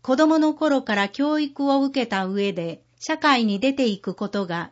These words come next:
重要です。すべての県民が、障害の有無によって分け隔てられることなく、安心感を持って暮らす環境を整えるために、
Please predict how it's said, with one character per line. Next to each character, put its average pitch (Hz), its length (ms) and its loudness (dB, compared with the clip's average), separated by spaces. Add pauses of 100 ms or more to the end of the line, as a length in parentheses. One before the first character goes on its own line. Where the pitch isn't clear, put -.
(120)
重 240 340 0
要 214 280 2
で 175 160 -2
す。 - 260 -20 (1500)
す - 240 -8
べ 320 140 2
て 269 160 0
の 208 140 2
県 226 380 2
民 208 260 0
が、 185 320 -2 (300)
障 302 400 2
害 294 260 4
の 285 200 4
有 302 60 4
無 277 160 4
に 220 180 0
よ 202 120 0
っ 190 40 -6
て 190 500 -6
分 226 320 -2
け 254 120 -2
隔 262 180 2
て 254 120 0
ら 247 140 2
れ 247 120 0
る 208 120 -2
こ 202 160 -6
と 202 140 -2
な 190 160 -4
く、 165 380 -10 (300)
安 294 240 2
心 311 340 0
感 233 340 0
を 208 80 0
持 220 120 0
っ 220 100 -8
て - 200 -8
暮 254 220 0
ら 277 60 2
す 277 180 -8
環 247 320 -4
境 220 480 -2
を 208 80 -4
整 254 500 0
え 247 120 2
る 196 120 -2
た 180 160 -4
め 180 180 -4
に、 165 280 -8